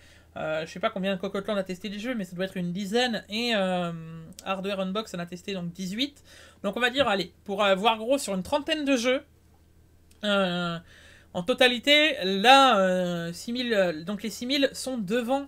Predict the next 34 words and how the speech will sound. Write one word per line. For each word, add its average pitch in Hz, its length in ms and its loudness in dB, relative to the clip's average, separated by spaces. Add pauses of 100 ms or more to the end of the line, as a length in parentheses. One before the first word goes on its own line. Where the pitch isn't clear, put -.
(300)
euh, 170 460 -4
Nvidia. 180 480 -4 (400)
Alors 196 180 4
ça 196 140 -2
va 196 160 2
pas 262 100 2
être 262 160 0
représentatif 196 640 -4
partout, 285 460 0
euh, 175 160 4
à 185 60 0
chaque 214 160 -6
fois, 269 100 4
comme 190 160 -4
on 180 60 -2
vous 180 80 -4
le 180 40 -6
disait, 214 360 0
euh, 175 80 2
des 202 140 -6
fois 247 120 0
ça 196 140 -8
va 196 80 -2
être 196 100 -8
Nvidia 202 300 -4
qui 202 100 -4
va 175 60 -2
passer 180 240 -6
devant, 220 240 -8 (380)
des 208 120 -2
fois 226 160 0
A 208 40 2
M 196 120 -2
D. 269 200 0